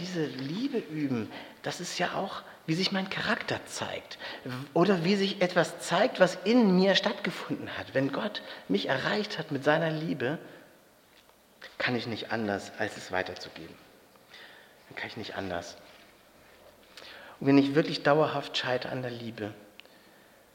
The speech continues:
gehe ich zu Gott. Wenn ich dauerhaft scheitere an der Liebe, gehe ich zu Gott. Warum bin ich gescheitert? Warum habe ich denn keine Liebe zu dieser Person, die da reinkommt?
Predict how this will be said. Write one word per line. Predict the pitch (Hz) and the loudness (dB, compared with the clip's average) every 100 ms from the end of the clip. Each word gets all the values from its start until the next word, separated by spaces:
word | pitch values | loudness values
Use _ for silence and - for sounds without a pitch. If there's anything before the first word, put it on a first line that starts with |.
| _ _ _ _ _ _ - | _ _ _ _ _ _ -12
gehe | - | -8
ich | - - | -8 -6
zu | 120 | -4
Gott. | 101 87 - - - - - - - - - _ _ _ - - - _ _ _ _ - - - | -2 -2 -6 -16 -20 -20 -20 -20 -20 -20 -20 _ _ _ -20 -20 -20 _ _ _ _ -20 -14 -2
Wenn | 139 | -2
ich | - | 2
dauerhaft | 160 185 190 180 - | 6 6 6 2 0
scheitere | 131 139 143 | 2 0 0
an | 139 | -2
der | 139 | -4
Liebe, | 127 127 | -6 -6
gehe | 127 - | -6 -8
ich | - | -10
zu | - | -10
Gott. | - - - - - - _ _ _ _ _ _ _ _ _ _ - - _ _ _ - - - | -10 -8 -12 -16 -20 -20 _ _ _ _ _ _ _ _ _ _ -20 -20 _ _ _ -20 -20 -6
Warum | - - 190 160 247 | -2 0 0 0 0
bin | 185 220 | 0 -2
ich | - | -4
gescheitert? | 214 - 220 226 120 - - - - - - - _ | -2 -2 -2 -6 -6 -8 -12 -20 -20 -20 -20 -20 _
Warum | - 165 196 | -4 -2 0
habe | 240 | -2
ich | |
denn | - 165 | -2 -2
keine | 175 175 | 0 0
Liebe | 160 196 208 | 0 0 -2
zu | 170 170 | -2 -4
dieser | 156 147 | -4 -4
Person, | 151 143 151 147 | -4 -2 0 0
die | 143 | -2
da | 139 | -6
reinkommt? | 160 190 - 117 | -6 -8 -10 -10